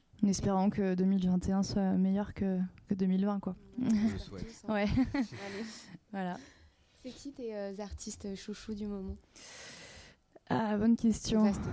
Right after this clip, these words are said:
Speaker 2: je sais.
Speaker 1: Euh, pff, alors, bah, du coup, euh, là, j'ai en tête, parce que du coup, il y a quand même des morceaux que j'ai mis pour tout à l'heure.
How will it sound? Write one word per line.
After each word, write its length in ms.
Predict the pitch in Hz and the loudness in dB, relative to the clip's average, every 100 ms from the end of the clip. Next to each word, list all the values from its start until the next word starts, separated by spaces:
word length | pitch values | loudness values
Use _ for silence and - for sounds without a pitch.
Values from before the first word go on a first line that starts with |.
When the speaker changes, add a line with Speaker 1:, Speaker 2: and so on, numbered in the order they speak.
| - | -4
Speaker 2:
je 60 | - | 0
sais. 40 | 220 | 4
Speaker 1:
Euh, 1200 | 214 214 214 214 214 208 208 208 208 208 208 208 | 6 8 8 6 6 8 8 8 8 8 8 8
pff, 500 | 202 - - - - - | 4 2 2 2 0 2
alors, 420 | 214 220 196 196 | 6 8 8 6
bah, 160 | 196 190 | 4 6
du 180 | 214 | 4
coup, 360 | - - 294 285 | 4 6 8 10
euh, 440 | 226 208 202 196 208 | 8 6 6 6 6
là, 140 | 233 | 6
j'ai 140 | 208 | 6
en 100 | 208 | 6
tête, 240 | 208 247 220 | 6 4 2
parce 160 | - | 0
que 80 | - | -2
du 140 | 196 - | -4 0
coup, 160 | 233 | 2
il 60 | 202 | 4
y 20 | |
a 80 | 185 | 4
quand 120 | 208 | 2
même 160 | 202 202 | 4 4
des 200 | 202 185 214 | 4 2 4
morceaux 400 | 220 - - 240 | 4 4 4 4
que 80 | |
j'ai 220 | 202 214 214 | 6 6 8
mis 440 | 220 233 247 247 - - | 10 10 10 8 4 -2
pour 160 | 214 - | -2 -2
tout 100 | - 226 | 0 4
à 80 | 220 | 6
l'heure. 300 | 226 240 | 8 6